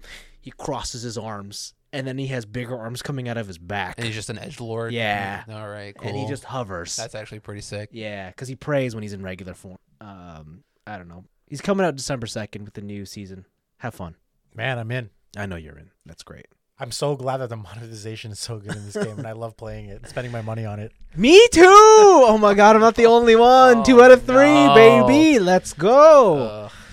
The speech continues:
Speaker 1: Anyways,
Speaker 2: disgusting.
Speaker 1: those are my picks, Anthony. What are yours?
Speaker 2: Uh, I got a couple. Blaven, you like Street Fighter?
Speaker 1: No, he doesn't.
Speaker 2: Right?
Speaker 3: Yeah.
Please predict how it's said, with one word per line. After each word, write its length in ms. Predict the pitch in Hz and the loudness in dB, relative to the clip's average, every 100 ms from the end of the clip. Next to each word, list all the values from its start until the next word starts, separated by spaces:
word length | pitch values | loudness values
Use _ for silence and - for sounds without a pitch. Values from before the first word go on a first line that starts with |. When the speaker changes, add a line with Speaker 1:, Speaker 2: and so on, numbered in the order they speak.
| - - - | -20 -20 -14
Speaker 1:
Anyways, 380 | 113 98 92 | -12 -10 -12
Speaker 2:
disgusting. 340 | - - - 120 | -14 -20 -18 -12
Speaker 1:
those 140 | 120 | -12
are 60 | 117 | -12
my 100 | 101 | -14
picks, 320 | - 85 - | -16 -20 -20
Anthony. 360 | 80 82 80 87 | -20 -20 -20 -20
What 140 | 101 104 | -18 -16
are 60 | |
yours? 420 | 92 82 90 - _ | -16 -16 -20 -20 _
Speaker 2:
Uh, 360 | 113 127 135 135 | -8 -4 -2 -2
I 80 | 135 | -4
got 100 | 156 | -6
a 40 | |
couple. 500 | 151 147 - 151 151 _ | -6 -10 -8 -8 -10 _
Blaven, 380 | 165 190 185 170 | -6 -4 -6 -12
you 120 | - 220 | -8 -4
like 140 | 160 | -4
Street 220 | - 147 | -4 -8
Fighter? 320 | 156 151 165 165 | -2 -4 -4 -8
Speaker 1:
No, 100 | 139 | -10
he 80 | |
doesn't. 320 | 98 90 90 - _ _ _ | -12 -14 -18 -20 _ _ _
Speaker 2:
Right? 340 | 139 156 190 - _ _ _ | -8 -4 -4 -8 _ _ _
Speaker 3:
Yeah. 300 | 117 113 127 | -20 -20 -20